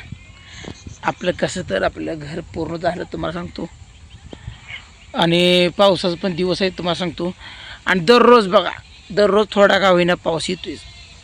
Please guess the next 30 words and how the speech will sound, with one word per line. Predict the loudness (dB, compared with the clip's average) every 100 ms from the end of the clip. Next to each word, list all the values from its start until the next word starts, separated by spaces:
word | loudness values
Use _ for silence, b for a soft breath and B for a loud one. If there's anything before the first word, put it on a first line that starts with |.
| -20 -20 B B
आज | 2 2
दुपारी | 4 2 4 4
पावसाचं | 4 2 2 0 0
वातावरण | 2 4 2 4
झालं | 0 0
पण | -2 -2 0
तकडं | 2 0
पडलं | 2 0 -2 -8 -10 -10 B B B B
आणि | -2 2
आता | 2 0 -2
तुम्हाला | 0 2 2
सांगतो | 0 -2 -4
खाल्ली | -2 2 2
का | 4
नाबाळ | 2 2 4 2
निघायला | 2 2 2
लागले. | 0 -4 -12 -18 -20 B B B
म्हणजे | -6 0 0
हा | 2
पाऊस | 2 4 4 4
तुम्हाला | 2 2
सांगतो | 4 0 2 0
बार्शी, | 4 2 2 0 2 2 2 -4 B B B B -4
सोलापूर, | 4 6 4 2 2 2 2 -4 -12 B B B B -2
त्यानंतर | 0 2 2 4 4
अक्कलकोट | 4 2 0 2 0 0
ह्या | -2 -4
परिसरात | -2 0 0 0 0 4
पडत | 6 4
असे, | 0 -4